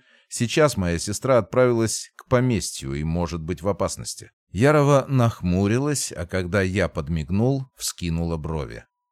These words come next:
Я подхватил втиснутый в машину чехол и открыл дверь. "Оставьте папку себе. Вдруг узнаете что-то интересное. Кстати, наблюдение за вашим поместьем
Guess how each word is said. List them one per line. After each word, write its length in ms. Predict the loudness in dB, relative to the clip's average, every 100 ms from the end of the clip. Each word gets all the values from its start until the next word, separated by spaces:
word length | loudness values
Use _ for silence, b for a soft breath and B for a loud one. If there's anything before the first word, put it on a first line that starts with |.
| _ _
Я 220 | 2 2
подхватил 560 | 2 0 2 0 0 -2
втиснутый 640 | -4 -6 -2 0 0 0
в 40 | 0
машину 520 | 0 0 0 0 0
чехол 480 | -4 -6 0 2 2
и 120 | -2
открыл 440 | -4 -4 -4 -4
дверь. 340 | -4 -10 -12 _ _ _ _ _ _ _ -6
"Оставьте 440 | -4 -2 -2 -2
папку 360 | -4 -6 -6 -10
себе. 440 | -8 -8 -10 -12 _ _ -14
Вдруг 440 | -6 -2 -2 -2
узнаете 500 | -6 0 0 0 -2
что-то 340 | -6 -4 -4 -2
интересное. 800 | -2 -4 -6 -6 -8 -12 -14 _ _ _ _
Кстати, 560 | -8 -2 -2 -4 -16 _ _ -8
наблюдение 800 | 0 0 2 0 2 2 2 2
за 160 | 0 0
вашим 340 | 0 0 -4
поместьем 680 | -2 -2 0 -2 -2 -2